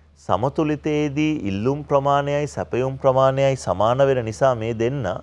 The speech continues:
එතකොට අධි සැපයුමක් ඇති වෙන්න විදිහක් නෑ. එස අධි සැපයුම කීයද? බිඳුවයි. ඒතර අධි සැපයුමක් ඇති වෙන්නේ එහෙනම්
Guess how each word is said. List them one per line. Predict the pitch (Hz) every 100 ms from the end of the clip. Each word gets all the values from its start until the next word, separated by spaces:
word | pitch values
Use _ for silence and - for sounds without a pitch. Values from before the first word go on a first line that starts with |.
| - - _ _ _ _ _
එතකොට | 101 147 165 202
අධි | 151 156
සැපයුමක් | 170 165 180 208 165
ඇති | 135 180
වෙන්න | 190 190
විදිහක් | 190 208 202 -
නෑ. | 170 98 - - _ _
එස | 131
අධි | 160 143
සැපයුම | 156 156 156
කීයද? | 135 180 123 - -
බිඳුවයි. | - 143 - - - - _ _ _ _ _ _ _ _ _
ඒතර | 214
අධි | 156 113 190
සැපයුමක් | 208 202 214 214 214 143
ඇති | 120 208
වෙන්නේ | 226 196 135
එහෙනම් | 123 113 117